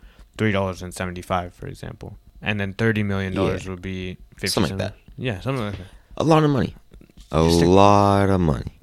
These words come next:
Speaker 1: crazy amount of money, and this is why.
Speaker 2: And yet teams pay it.
Speaker 1: Teams that
Speaker 2: A lot of teams play it, pay it.
Speaker 1: So, if you think about it here,
Speaker 2: You have to be rich.
Speaker 1: there's gonna be these small market teams and large market teams.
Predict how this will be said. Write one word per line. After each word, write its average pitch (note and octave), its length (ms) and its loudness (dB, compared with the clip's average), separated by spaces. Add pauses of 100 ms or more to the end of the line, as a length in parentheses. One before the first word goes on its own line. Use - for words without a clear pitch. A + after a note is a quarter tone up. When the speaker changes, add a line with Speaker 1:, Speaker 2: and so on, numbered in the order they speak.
Speaker 1:
crazy B2+ 800 -4
amount G#2+ 320 -4
of G#2+ 40 -6
money, G#2+ 380 -6
and A#2+ 140 -8
this C#3 180 -6
is D#3+ 100 -4
why. C#3 340 0 (440)
Speaker 2:
And A2 320 6
yet C3+ 240 8 (160)
teams C3+ 360 0
pay - 220 0
it. - 140 -4 (640)
Speaker 1:
Teams A#2 160 -4
that G2 100 2
Speaker 2:
A - 20 8
lot G#2+ 200 10
of B2 80 2
teams A#2+ 180 2
play A#2 200 -2
it, - 100 -14
pay G#2+ 160 0
it. - 140 -4 (580)
Speaker 1:
So, B2 600 2 (720)
if A2+ 180 -10
you F#3+ 60 0
think C3+ 280 -2
about G2 280 0
it F#2 120 -6
here, F#2 300 -8 (380)
Speaker 2:
You F2+ 80 0
have F#2+ 80 0
to D2+ 60 -4
be D2 40 0
rich. D2 400 -2
Speaker 1:
there's G#2+ 320 -4
gonna D3+ 140 2
be D3+ 80 4
these B2+ 200 0
small A#2 420 0
market C3 380 -2
teams B2+ 420 -6 (300)
and G2+ 180 -8
large G2 320 -2
market F2+ 400 -8
teams. F#2 380 -14